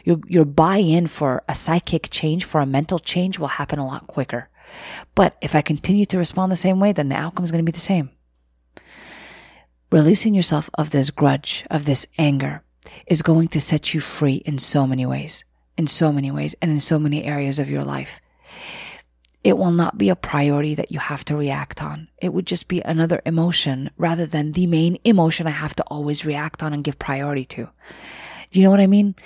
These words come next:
That's, that's how it was for me. Uh, and when I learned to not make anger a priority and to chase it and to really, like, act on it like it's a truth.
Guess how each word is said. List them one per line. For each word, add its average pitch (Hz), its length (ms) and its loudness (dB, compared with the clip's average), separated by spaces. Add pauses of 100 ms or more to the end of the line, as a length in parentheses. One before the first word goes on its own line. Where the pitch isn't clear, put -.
(380)
That's, 196 240 2
that's - 240 0
how 214 160 2
it - 80 0
was 165 220 0
for 143 180 -4
me. 139 340 -2 (720)
Uh, 165 180 -2
and 180 200 0
when 175 120 2
I 170 120 4
learned 185 400 2
to 160 460 2
not 180 280 0
make 185 420 0 (380)
anger 180 360 4
a 160 80 0
priority 139 720 -4
and 151 140 -8
to 151 100 -4
chase - 520 0
it - 160 -4
and 147 160 -6
to 160 120 -4
really, 170 320 2
like, 147 300 -2 (160)
act 156 460 -4
on 156 160 -4
it - 100 -6
like 139 160 -10
it's - 160 -2
a - 80 -4
truth. - 580 -2